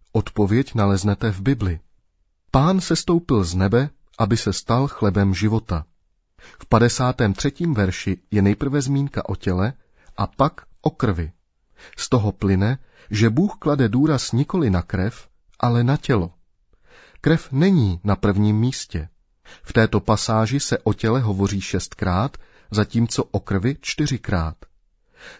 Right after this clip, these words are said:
Každá zmínka o krvi následuje až po zmínce o těle. Z tohoto poznáváme,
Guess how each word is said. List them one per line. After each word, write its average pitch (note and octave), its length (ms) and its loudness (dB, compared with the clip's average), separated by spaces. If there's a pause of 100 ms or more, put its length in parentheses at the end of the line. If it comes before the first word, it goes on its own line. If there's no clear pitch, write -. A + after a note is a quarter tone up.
Každá B2 380 4
zmínka B2 500 0
o F#2+ 60 0
krvi F#2+ 420 -2 (260)
následuje A2+ 680 2
až - 200 -2
po G2+ 160 -4
zmínce F#2 480 -2
o C3+ 120 -4
těle. F#2 400 -2 (600)
Z - 160 -12
tohoto D#3+ 340 2
poznáváme, G#2+ 880 2